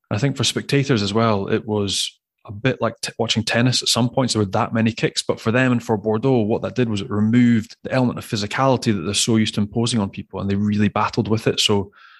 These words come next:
I think it was something like sixty kicks for Leicester, fifty-five for Bordeaux, um, which is a lot of kicking in, in one game of Champions Cup rugby, especially when Bordeaux normally hold the ball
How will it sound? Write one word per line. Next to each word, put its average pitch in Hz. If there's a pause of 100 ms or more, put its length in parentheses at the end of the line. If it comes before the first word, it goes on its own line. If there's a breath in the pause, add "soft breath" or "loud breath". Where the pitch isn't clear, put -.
(120 loud breath)
I -
think 151
it -
was 135
something 135
like 101
sixty -
kicks -
for -
Leicester, 117
fifty-five 113
for 107
Bordeaux, 123 (360 loud breath)
um, 101
which 120
is -
a 117
lot 117
of 107
kicking 95
in, 107
in 110
one 104
game 104
of 98
Champions 98
Cup -
rugby, 127
especially 139
when 110
Bordeaux 113
normally 127
hold 107
the 104
ball 117